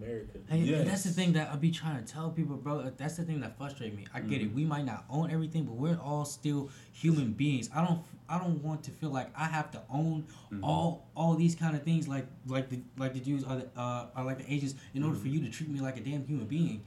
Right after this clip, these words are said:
Speaker 3: But
Speaker 2: That is what I'm trying to
Speaker 1: It's
Speaker 2: get
Speaker 1: just
Speaker 2: at with
Speaker 3: but,
Speaker 2: you.
Speaker 3: but it, it, people, people will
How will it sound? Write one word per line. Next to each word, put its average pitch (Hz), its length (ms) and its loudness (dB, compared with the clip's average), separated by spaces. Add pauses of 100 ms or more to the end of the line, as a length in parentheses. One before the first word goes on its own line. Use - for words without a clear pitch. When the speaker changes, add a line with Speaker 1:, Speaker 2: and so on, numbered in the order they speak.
Speaker 3:
But 127 380 -6
Speaker 2:
That 165 240 6
is 131 120 0
what 139 160 0
I'm 123 200 -2
trying 131 400 -4
to 107 60 -6 (120)
Speaker 1:
It's 107 100 -4
Speaker 2:
get 143 100 4
Speaker 1:
just 139 160 2
Speaker 2:
at - 60 0
with 147 180 6
Speaker 3:
but, 117 80 -4
Speaker 2:
you. 117 80 -2
Speaker 3:
but 117 340 -2 (200)
it, 127 280 0
it, - 160 -12
people, 151 400 -2 (220)
people 170 260 2
will 135 180 0